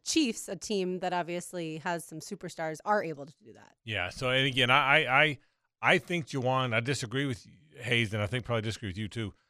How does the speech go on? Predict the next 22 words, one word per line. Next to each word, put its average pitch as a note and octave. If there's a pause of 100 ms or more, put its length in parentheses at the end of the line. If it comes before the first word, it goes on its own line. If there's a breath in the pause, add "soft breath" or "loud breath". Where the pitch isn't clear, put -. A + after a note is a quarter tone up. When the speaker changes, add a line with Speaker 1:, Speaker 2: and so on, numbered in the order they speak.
(180)
Speaker 2:
I C3+
think D3
he's C#3
gonna B2+
be F#2+
a E2+
good F#2
player. E2
I E2+
think C3
he's G2+
gonna E2
be D#2
good. D#2+
I, E2+
whatever G2+
side F2+
he E2+
plays F2
on, D#2
he G2+
was F#2+